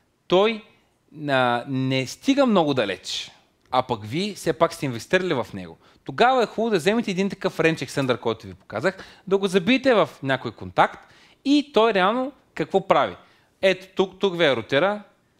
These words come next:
тук ви е range extender. Сигнала стига до тук и от тук той го повтаря наново. И по този начин рутера не хвърля до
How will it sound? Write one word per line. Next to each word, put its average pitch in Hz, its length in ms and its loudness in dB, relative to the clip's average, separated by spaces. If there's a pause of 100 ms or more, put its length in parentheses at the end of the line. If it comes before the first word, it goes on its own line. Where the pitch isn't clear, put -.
(240)
тук 170 200 -2
ви 160 100 0
е 147 100 4
range 143 240 -2
extender. 101 420 -2
Сигнала 160 500 0
стига 120 320 -2
до 92 80 -8
тук - 440 -2
и 143 80 -6
от 117 140 -8
тук 220 180 -2
той 180 140 4
го 175 100 -6
повтаря 156 400 2
наново. 127 440 0 (100)
И 131 80 -10
по - 140 -14
този 185 240 2
начин 202 440 -2 (800)
рутера 180 420 2
не 196 200 2
хвърля 180 380 0
до 143 160 0